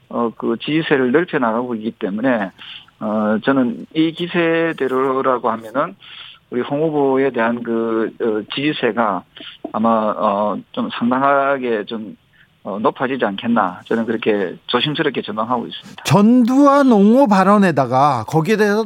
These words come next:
Speaker 2: 네, 거-, 거기에다가 최재현, 최재형 전 감사원장이 합류하면서 홍준표 후보의 기세가 만만치 않아 보이는데요.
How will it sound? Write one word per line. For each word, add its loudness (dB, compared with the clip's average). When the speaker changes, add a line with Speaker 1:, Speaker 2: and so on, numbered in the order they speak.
Speaker 2:
네, -4
거-, 0
거기에다가 2
최재현, 2
최재형 2
전 2
감사원장이 2
합류하면서 2
홍준표 4
후보의 4
기세가 4
만만치 2
않아 4
보이는데요. 4